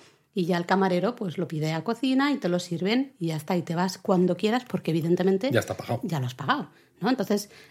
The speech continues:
Speaker 1: lo veréis eso, como decía Luis, en esos restaurantes de carretera, también en muchos restaurantes de, de donburi, ¿no? Esos cuencos de arroz de los que hablamos también en el podcast, también, eh, restaurantes de ramen, restaurantes
Speaker 2: Es curioso
Speaker 1: de,
Speaker 2: porque
Speaker 1: de
Speaker 2: hace que,
Speaker 1: tonkatsu.
Speaker 2: hace,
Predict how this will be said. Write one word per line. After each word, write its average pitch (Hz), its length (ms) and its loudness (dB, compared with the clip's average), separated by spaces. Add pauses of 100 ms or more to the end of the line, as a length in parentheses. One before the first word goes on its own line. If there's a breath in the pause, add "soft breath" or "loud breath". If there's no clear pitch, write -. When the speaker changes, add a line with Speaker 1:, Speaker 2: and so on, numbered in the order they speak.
Speaker 1:
lo 185 120 2
veréis 185 260 4
eso, 180 320 2
como 165 200 -4
decía 180 280 0
Luis, 202 360 2
en 156 440 0
esos 165 220 -2
restaurantes 165 480 0
de 160 100 -2
carretera, 214 760 4
también 180 360 2 (260 loud breath)
en 202 100 0
muchos 190 480 4
restaurantes 180 600 2
de, 170 360 -2
de 165 160 -4
donburi, 240 600 6 (160)
¿no? 214 300 -2
Esos 165 240 -6
cuencos 165 380 -2
de 165 60 -4
arroz 170 180 -2
de 165 80 -2
los 160 120 -4
que 160 120 -8
hablamos 165 320 -2
también 170 420 0 (380 loud breath)
en 185 240 2
el 151 420 -2
podcast, 226 500 0
también, 180 520 2 (320 loud breath)
eh, 185 180 0
restaurantes 160 520 0
de 147 100 -6
ramen, 240 480 6
restaurantes 185 380 2
Speaker 2:
Es - 40 -10
curioso 185 300 6
Speaker 1:
de, - 40 -4
Speaker 2:
porque 135 220 0
Speaker 1:
de 131 60 2
Speaker 2:
hace 135 160 0
que, 143 100 4
Speaker 1:
tonkatsu. 233 540 2
Speaker 2:
hace, - 320 -2